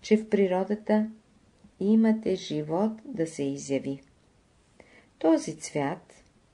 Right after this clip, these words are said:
фигура седем, като се зачени, се обръща надолу.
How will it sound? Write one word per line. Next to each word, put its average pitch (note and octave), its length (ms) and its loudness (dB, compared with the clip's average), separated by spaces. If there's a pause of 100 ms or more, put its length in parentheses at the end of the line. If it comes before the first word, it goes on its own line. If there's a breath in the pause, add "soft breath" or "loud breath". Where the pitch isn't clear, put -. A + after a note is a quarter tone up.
(260)
фигура C#3 500 -4
седем, D3+ 600 -6 (1000 soft breath)
като E3 280 -4
се D#3 500 -2
зачени, B3 920 0
се - 220 -4
обръща D#3 520 -2
надолу. C3+ 580 -2